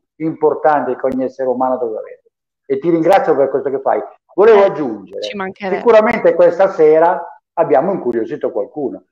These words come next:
Speaker 1: Avresti
Speaker 2: Esatto.
Speaker 1: qualche testo da,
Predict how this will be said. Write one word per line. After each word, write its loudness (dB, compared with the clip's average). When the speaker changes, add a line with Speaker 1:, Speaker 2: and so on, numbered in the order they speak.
Speaker 1:
Avresti 6
Speaker 2:
Esatto. 2
Speaker 1:
qualche -2
testo 0
da, 4